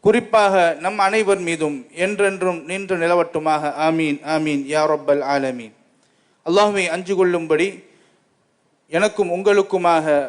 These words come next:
வசியத்து செய்தவனாக இந்த உரையை ஆரம்பம் செய்கின்றேன். அருமையான அல்லாஹ்வின் நல்லடியார்களே, இந்த ஹுத்பாவின் ஆரம்பத்தில் நாம் ஓதிய இந்த வசனத்தில் அல்லாஹு தஆலா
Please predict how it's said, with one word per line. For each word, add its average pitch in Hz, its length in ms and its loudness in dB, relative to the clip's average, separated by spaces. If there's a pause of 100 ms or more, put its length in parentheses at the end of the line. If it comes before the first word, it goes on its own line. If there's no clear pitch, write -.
(100)
வசியத்து 196 380 -2 (120)
செய்தவனாக 165 500 0 (540)
இந்த 160 220 2
உரையை 170 280 2 (120)
ஆரம்பம் 151 360 2
செய்கின்றேன். 117 460 -10 (1300)
அருமையான 240 340 4 (100)
அல்லாஹ்வின் 208 440 2
நல்லடியார்களே, 185 680 2 (1200)
இந்த 208 160 2 (1120)
ஹுத்பாவின் 196 520 2 (140)
ஆரம்பத்தில் 196 560 2 (720)
நாம் 185 180 4 (120)
ஓதிய 214 340 2
இந்த 170 180 2
வசனத்தில் 190 540 0
அல்லாஹு 196 320 2 (100)
தஆலா 160 360 4